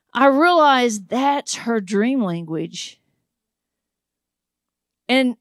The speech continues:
and someone had to partner with her to figure out her dream language. And you're gonna need the same thing if you're a dreamer. Does anybody in here know that they're a dreamer? You dream crazy dreams? See, there's not that many of you. I propose you, you're never gonna figure it out on your own.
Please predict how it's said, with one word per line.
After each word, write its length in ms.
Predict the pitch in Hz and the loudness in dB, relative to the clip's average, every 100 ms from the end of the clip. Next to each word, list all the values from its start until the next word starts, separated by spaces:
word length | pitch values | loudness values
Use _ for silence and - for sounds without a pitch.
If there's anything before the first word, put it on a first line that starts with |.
| - | 0
and 200 | 269 262 | 2 2
someone 680 | 220 - 381 440 339 277 269 | 0 0 0 4 4 4 2
had 240 | 254 254 | 0 0
to 80 | 233 | 0
partner 580 | 220 - - 339 302 277 | -4 -2 4 4 4 2
with 180 | 247 233 | 0 2
her 200 | 240 226 | 0 -2
to 140 | 220 | -4
figure 480 | 208 - 269 226 226 | -6 -4 -4 -2 0
out 160 | 214 202 | 0 0
her 80 | |
dream 240 | 190 226 226 | -2 -4 -2
language. 420 | 202 180 180 180 | -4 -4 -4 -4
And 140 | 208 | -2
you're 100 | 208 | -2
gonna 180 | 220 214 | -2 -2
need 200 | 196 196 | -2 -4
the 60 | 180 | -4
same 260 | 208 190 | -6 -6
thing 120 | 185 214 | -4 -6
if 120 | 196 | -6
you're 100 | 185 | -8
a 20 | |
dreamer. 480 | 170 180 170 170 185 _ _ _ _ _ _ _ _ | -8 -10 -10 -14 -16 _ _ _ _ _ _ _ _
Does 160 | 208 | -4
anybody 360 | 233 233 220 214 | 0 2 0 0
in 80 | 202 | -2
here 120 | 202 | -2
know 280 | 196 190 196 | 0 0 -2
that 160 | 190 | -4
they're 160 | 185 180 | -4 -4
a 60 | 175 | -4
dreamer? 440 | 185 180 190 196 - | -6 -6 -6 -8 -12
You 100 | 185 | -14
dream 400 | 190 185 180 180 | -10 -8 -8 -10
crazy 380 | - 190 175 | -8 -6 -6
dreams? 560 | 180 180 180 196 202 - _ _ _ _ _ | -8 -6 -6 -8 -10 -18 _ _ _ _ _
See, 220 | - 214 | -8 -4
there's 160 | 220 208 | -4 -2
not 160 | 202 | -4
that 160 | 202 180 | -4 -4
many 260 | 202 285 190 | -2 -2 -2
of 140 | 165 | -4
you. 220 | 165 165 - _ _ _ _ _ _ _ _ _ _ _ _ _ _ _ - | -6 -8 -12 _ _ _ _ _ _ _ _ _ _ _ _ _ _ _ -6
I 180 | 202 262 | -2 -2
propose 420 | - 220 214 202 | -2 0 2 2
you, 80 | 202 | 0
you're 160 | 202 | 0
never 240 | 202 214 226 | 0 0 -2
gonna 180 | 208 185 | -4 -4
figure 300 | 202 190 185 | -4 -4 -2
it 80 | |
out 140 | 180 170 | -2 -2
on 100 | 175 | -4
your 140 | 170 | -8
own. 280 | 165 165 170 | -8 -10 -12